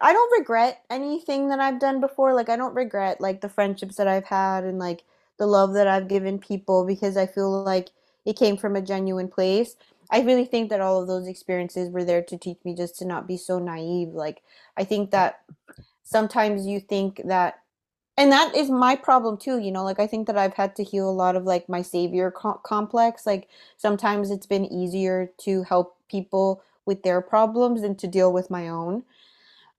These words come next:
Uh, so I don't regret those experiences. I'm just, like, I'm glad that I could be there for somebody when they needed a friend. But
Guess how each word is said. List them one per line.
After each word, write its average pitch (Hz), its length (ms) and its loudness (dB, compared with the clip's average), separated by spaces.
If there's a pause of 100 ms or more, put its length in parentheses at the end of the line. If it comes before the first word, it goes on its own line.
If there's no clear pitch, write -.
Uh, 190 600 -2
so 202 560 4
I 214 100 2
don't 233 280 0
regret 202 500 -2
those 214 180 -4
experiences. 226 680 -4
I'm 196 200 -4
just, 185 200 -10
like, 175 240 0 (720)
I'm 208 180 2
glad 185 280 4
that 190 100 2
I 185 100 2
could 185 180 -8
be 180 120 -4
there 185 160 2
for 208 160 -4
somebody 208 480 0
when 190 220 -2
they 180 140 -2
needed 175 340 -4
a 175 60 -2
friend. 180 480 -4
But 175 280 -2